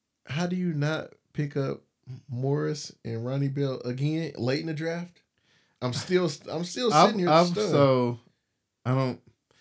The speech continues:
Speaker 2: I was waiting to see if they picked up, uh, Moody and then
Speaker 1: Yeah, I
Speaker 2: San
Speaker 1: was like,
Speaker 2: Francisco
Speaker 1: yeah.
Speaker 2: with the third round pick. Um, New England, to me, they, I don't know what the hell they were doing, taking a kicker and a punter in the same draft.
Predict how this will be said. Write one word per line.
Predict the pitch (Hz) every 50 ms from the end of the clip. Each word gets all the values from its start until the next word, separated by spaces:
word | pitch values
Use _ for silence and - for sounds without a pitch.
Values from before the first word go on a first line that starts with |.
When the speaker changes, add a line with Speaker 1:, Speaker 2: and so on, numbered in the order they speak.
| _ _ _ _ _ _
Speaker 2:
I | - 113 127
was | 127 139 139 139 -
waiting | - 123 123 123 120
to | 120
see | 120 - 131 123
if | 120 117
they | 117 113
picked | 110 - - 139 143 - -
up, | 120 113 110 104 - 107 104 - - -
uh, | 113 107 104 98 98
Moody | 98 107 120 127 131 135 131 123 123 120 120 120 113 - -
and | 101 104 101
then | 104 104 101 104 104 104 104 104 - _ _
Speaker 1:
Yeah, | - 143 139 165 - 480 214
I | -
Speaker 2:
San | - 139 135
Speaker 1:
was | 131 127 139
like, | 139 131
Speaker 2:
Francisco | - 151 151 151 143 - - 151 139 135 131 127 127 127 - _ _ 339 359
Speaker 1:
yeah. | 359 330 339 349 339 - 127
Speaker 2:
with | 120 -
the | 117 117
third | 110 - 139 135 135 131 127
round | 131 127 127 123 123
pick. | 123 - 151 143 143 139 - - - _ _ _ _ _ _ _ _ -
Um, | 117 110 107 107 110
New | 110 120 120 139
England, | 147 151 156 160 156 151 151 147 143 143 139
to | - -
me, | 139 131 135 139 139 139
they, | 127 123 110 - - - _ _ _ -
I | - 117 117 104 - - _ -
don't | 120 120 123 123
know | 127 123
what | 120 120 -
the | - 110
hell | 110 113 127 123 123
they | 120 120
were | 117 113 110
doing, | 110 117 117 117 113
taking | 107 - 131 113 120 110 98
a | 95
kicker | 101 107 - 143 131 123 - 120 -
and | 95 117 120 117
a | 113
punter | 110 107 - 123 117 113 110
in | 110 104
the | 107 107
same | - - 113 113 110 107 101
draft. | 110 113 117 117 120 117 117 117 117 113